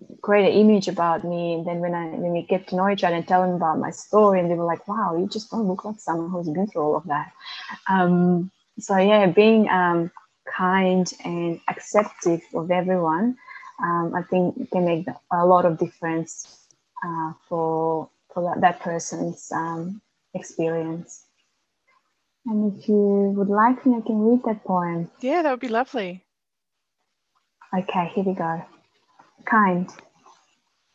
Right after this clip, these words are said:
Speaker 1: Ignorance is pathetic. Judgment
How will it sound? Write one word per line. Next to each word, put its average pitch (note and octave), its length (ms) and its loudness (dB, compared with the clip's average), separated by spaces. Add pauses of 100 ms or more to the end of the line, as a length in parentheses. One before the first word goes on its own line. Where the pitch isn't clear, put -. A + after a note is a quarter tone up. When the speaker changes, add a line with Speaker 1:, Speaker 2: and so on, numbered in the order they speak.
(260)
Speaker 1:
Ignorance G3+ 840 2 (480)
is G3+ 160 2
pathetic. G3 680 -2 (920)
Judgment G3 520 2